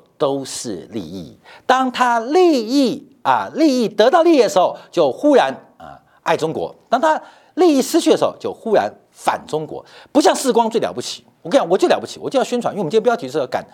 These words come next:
赶观众的。因为世光做的Y T，我是从台湾获利的啊。观众朋友，有人说：“世光，你没偏颇，是为了大陆市场。”观众朋友，大陆市场看不到Y T，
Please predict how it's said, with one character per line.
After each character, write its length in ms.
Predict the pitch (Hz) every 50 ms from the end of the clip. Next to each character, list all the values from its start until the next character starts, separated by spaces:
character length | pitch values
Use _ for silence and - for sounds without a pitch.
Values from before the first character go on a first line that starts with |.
| _
赶 160 | _ 120 101 92
观 160 | 135 139 156
众 140 | 151 135 101
的。 140 | 78 - - _ _ - - - - _
因 100 | - 240
为 160 | 247 226 180 139
世 300 | - - - - 269 185
光 260 | 202 196 202 202 202
做 160 | - 208 165
的 140 | 120 107 98
Y 320 | 104 117 131 135 139 143
T， 360 | 139 - - 131 127 131 127 - - - - -
我 240 | - 104 104 95 90
是 280 | 87 - - 180 143 101
从 320 | - - 101 95 98 101 - - _ _ _
台 360 | - - 95 98 104 123 143 - - _ _
湾 260 | 139 143 127 131 135 131 _
获 360 | _ - - 147 107 78 71 76 -
利 220 | 117 95 67 - _
的 140 | - 85 - - _ _ _ _ _ _ _
啊。 200 | - 113 127 139
观 40 | 147
众 80 | 208
朋 80 | 214 220
友， 60 | 202
有 40 | 196
人 80 | 208 240
说 100 | 285 285
：“世 120 | 285 330
光， 180 | 302 302 311 330
你 60 | 320
没 100 | 285 269
偏 220 | 269 269 330 349 330
颇， 180 | 320 269 180 - - -
是 140 | - - -
为 140 | 311 302 285
了 100 | 254 247
大 260 | 254 254 349 330 302
陆 140 | 311 311 311
市 160 | 311 349 370
场。” 220 | - - 185 - - - _ _ - - _
观 100 | - 131
众 0 |
朋 80 | 135 -
友， 60 | - -
大 140 | - 269
陆 140 | 262 240 208
市 120 | 190 - 285
场 200 | - - - - - _ _ _ _ _
看 280 | - - - 320 285 170 117
不 80 | -
到 260 | - - 110 85 - - _ 98
Y 200 | 101 98 98 92
T， 320 | - - - 92 87 78